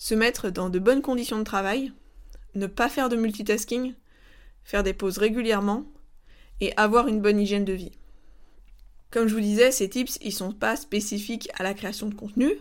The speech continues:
ils s'appliquent globalement à toute votre vie et à n'importe quel type de tâche que vous avez à faire,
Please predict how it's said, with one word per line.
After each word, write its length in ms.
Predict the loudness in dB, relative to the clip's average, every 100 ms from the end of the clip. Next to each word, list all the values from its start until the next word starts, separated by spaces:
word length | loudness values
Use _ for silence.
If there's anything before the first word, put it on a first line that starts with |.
| -4
ils 60 | -2
s'appliquent 380 | 0 0 0
globalement 560 | 2 4 4 4 2 0
à 260 | -2 -8 -8
toute 200 | -4 2
votre 320 | 2 2 2
vie 340 | 0 0 -2 -4
et 160 | -4
à 120 | -2 0
n'importe 260 | 0 -2
quel 260 | -4 -4 -4
type 220 | -4 -2
de 120 | -2
tâche 340 | 0 0 0 -4
que 80 |
vous 160 | -4 -2
avez 140 | -2
à 100 | -4
faire, 340 | -2 0 0